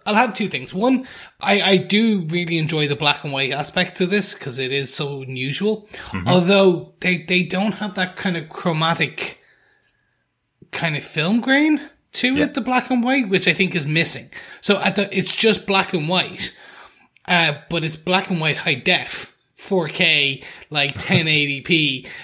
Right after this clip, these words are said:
Speaker 1: You still can see all the details. So I'm like, do you know what would really just bring it back if they had have added that kind of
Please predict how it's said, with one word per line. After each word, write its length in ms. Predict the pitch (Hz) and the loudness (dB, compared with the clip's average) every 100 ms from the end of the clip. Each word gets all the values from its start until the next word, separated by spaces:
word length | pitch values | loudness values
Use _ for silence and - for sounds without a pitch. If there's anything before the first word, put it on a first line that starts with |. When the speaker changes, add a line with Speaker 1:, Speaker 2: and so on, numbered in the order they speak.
| - | -6
Speaker 1:
You 140 | 185 | -2
still 260 | 180 202 196 | 0 2 2
can 160 | 190 | 2
see 180 | 180 185 | 0 0
all 260 | - 170 170 | 0 0 2
the 100 | 160 | 0
details. 540 | 165 185 180 131 131 | 0 0 0 0 -2
So 100 | - | -6
I'm 120 | 165 175 | -6 -6
like, 240 | 165 - | -8 -2
do 80 | 202 | 4
you 40 | |
know 80 | 240 | 6
what 120 | 240 180 | 6 2
would 80 | |
really 300 | 175 208 202 | 0 0 0
just 240 | 185 190 - | 2 0 0
bring 200 | 185 180 | 0 0
it 120 | - | 0
back 260 | 160 190 - | -2 -2 -2
if 120 | - | -6
they 100 | 160 | -4
had 220 | 147 165 | -2 -2
have 100 | 160 | -2
added 220 | 165 160 156 | -4 -4 -4
that 180 | 151 | -6
kind 260 | - 156 147 | -4 -4 -4
of 200 | 143 | -6